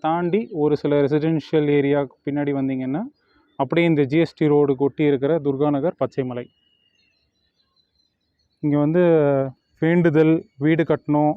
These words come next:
மற்றும் சில மனதுல இருக்கிற கோரிக்கைகள் நிறைவேறணும்னு சொல்லிட்டு கல் அடுக்கி வச்சிருக்காங்க.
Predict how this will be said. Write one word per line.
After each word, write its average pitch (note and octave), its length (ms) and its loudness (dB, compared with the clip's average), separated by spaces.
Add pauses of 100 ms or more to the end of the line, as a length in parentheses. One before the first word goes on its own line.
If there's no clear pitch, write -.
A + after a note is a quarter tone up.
(420)
மற்றும் D#3+ 380 0
சில D3 100 0 (640)
மனதுல D#3 400 2 (140)
இருக்கிற C#3+ 240 -2 (100)
கோரிக்கைகள் C#3+ 580 0
நிறைவேறணும்னு C#3+ 640 0
சொல்லிட்டு C3+ 320 -2 (260)
கல் D3+ 160 0 (160)
அடுக்கி C#3 280 -2
வச்சிருக்காங்க. C3 480 -4